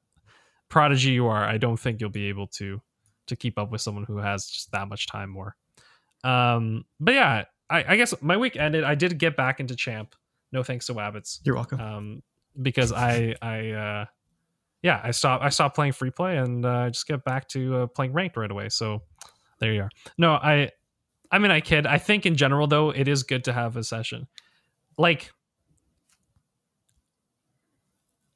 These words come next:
Speaker 1: it's weird because I thought the least about training in the last two weeks, and I felt like I've played, like,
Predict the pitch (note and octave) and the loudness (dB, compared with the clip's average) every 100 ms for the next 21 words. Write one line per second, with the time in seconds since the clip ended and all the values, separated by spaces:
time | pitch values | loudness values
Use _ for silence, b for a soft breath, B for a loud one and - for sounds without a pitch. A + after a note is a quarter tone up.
0 | _ _ _ _ _ _ _ _ _ _ | _ _ _ _ _ _ _ _ _ _
1 | _ G3 G#3+ - D3+ C3+ C#3+ F#3 G3+ E3 | _ 0 0 -2 -2 2 4 4 2 0
2 | D#3+ C#3+ C#3+ D#3+ - F#3+ F#3 D#3+ C#3 C3+ | -2 -2 0 0 2 0 0 0 0 0
3 | C#3+ D3 D3+ C3+ C3 - - B2 C#3+ D3+ | 0 -2 -2 0 -2 -2 -4 -2 -2 -2
4 | D#3 D3+ D3+ D3+ - D#3 D3+ F3 - - | -2 0 0 -2 -4 -2 -2 -4 -6 -10
5 | B2+ B2+ - C#3+ C#3 C3 B2 A#2+ - - | -6 -6 -2 -2 -2 -4 -4 -4 -6 -8
6 | B2 C3+ - _ _ _ _ - A#2+ | -6 -6 -10 _ _ _ _ -10 -8